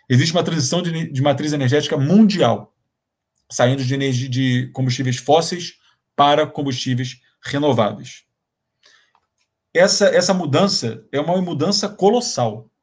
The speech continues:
Colossal. E para isso, o mundo inteiro, os estados, os estados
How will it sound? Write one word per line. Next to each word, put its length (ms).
Colossal. 580
E 80
para 200
isso, 280
o 20
mundo 240
inteiro, 680
os 220
estados, 840
os 260
estados 880